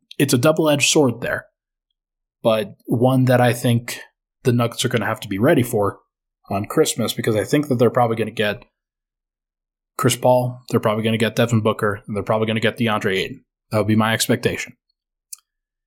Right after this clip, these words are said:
Injury report right now for Phoenix.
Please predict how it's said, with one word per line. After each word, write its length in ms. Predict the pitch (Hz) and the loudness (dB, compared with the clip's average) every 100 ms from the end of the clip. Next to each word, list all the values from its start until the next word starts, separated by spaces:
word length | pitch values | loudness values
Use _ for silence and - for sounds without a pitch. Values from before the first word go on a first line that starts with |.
| _ _ _ - | _ _ _ 0
Injury 360 | 170 180 170 | 2 2 2
report 380 | 156 143 139 127 | 2 2 4 2
right 160 | 123 123 | 2 2
now 380 | 123 117 113 - _ - | 4 2 0 -10 _ -8
for 200 | - 127 | 2 4
Phoenix. 580 | 120 123 120 110 - - | 4 2 2 2 -2 -6